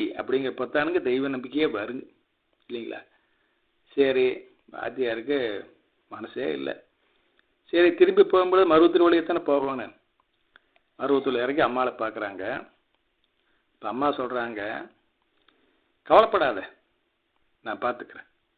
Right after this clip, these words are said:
நீ போ, போய் இருமுடி ஓட்டு வா" அப்படின்னு அம்மா சொல்றாங்க. அதே மாதிரிங்க இருமுடி ஆரம்பிச்ச உடனேமே கணவன் மனைவி ரெண்டு பேரும் சக்தி மாலை அணிந்து முறைப்படி விரதம் இருந்து இருமுடி கொண்டு செலுத்துறாங்க.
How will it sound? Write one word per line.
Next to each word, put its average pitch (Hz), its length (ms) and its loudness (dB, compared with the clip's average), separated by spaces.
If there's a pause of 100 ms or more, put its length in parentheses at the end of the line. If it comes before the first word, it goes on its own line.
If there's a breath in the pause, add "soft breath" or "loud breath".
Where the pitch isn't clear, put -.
(600)
நீ 120 140 -6
போ, 120 180 -6 (840)
போய் 139 200 0
இருமுடி 143 220 2
ஓட்டு 117 260 -4
வா" 101 140 -4 (400)
அப்படின்னு 131 320 -4
அம்மா 120 180 -6
சொல்றாங்க. - 320 -14 (720)
அதே 135 200 2
மாதிரிங்க 131 480 -2 (1400)
இருமுடி 156 300 6
ஆரம்பிச்ச 139 340 4
உடனேமே 131 360 -2 (120)
கணவன் 139 340 0
மனைவி 131 240 -4
ரெண்டு 120 260 -4
பேரும் 123 240 -4
சக்தி 113 220 -8
மாலை 117 320 -6
அணிந்து 135 360 -8
முறைப்படி 117 400 -6
விரதம் 113 340 -8
இருந்து 113 300 -8
இருமுடி 135 340 -4
கொண்டு 120 180 -6
செலுத்துறாங்க. 131 560 -6